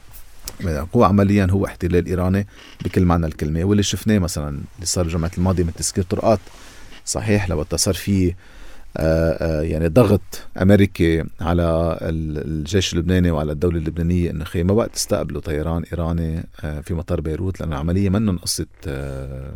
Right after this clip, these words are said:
يعني، سواح وزوار العتبات المقدسة. يعني، الطيارة بتجي مليانة الناس ومليانة كمان سلاح ومصاري، وبتفوت، آه، بحدا بفتشها. وبالتالي، يعني، هول الإيرانيين بعدهم مصرين إنه يح-،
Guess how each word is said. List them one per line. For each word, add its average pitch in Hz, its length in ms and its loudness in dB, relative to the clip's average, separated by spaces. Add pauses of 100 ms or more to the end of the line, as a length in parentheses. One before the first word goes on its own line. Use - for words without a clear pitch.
(160)
يعني، 87 240 -8 (160)
سواح 85 640 -2 (500)
وزوار 90 760 4
العتبات 82 480 2
المقدسة. 80 560 -2
يعني، 82 360 0
الطيارة 90 380 4
بتجي 90 300 0
مليانة 85 340 4
الناس 85 400 0
ومليانة 110 340 2
كمان 110 260 2
سلاح 107 280 0
ومصاري، 101 460 4
وبتفوت، 85 420 -4 (160)
آه، 104 160 4
بحدا 101 280 0
بفتشها. 98 560 -4 (500)
وبالتالي، 104 800 6
يعني، 87 280 0
هول 113 140 4
الإيرانيين 104 460 4
بعدهم 104 280 4
مصرين 113 440 4
إنه 98 280 2
يح-، 92 180 -2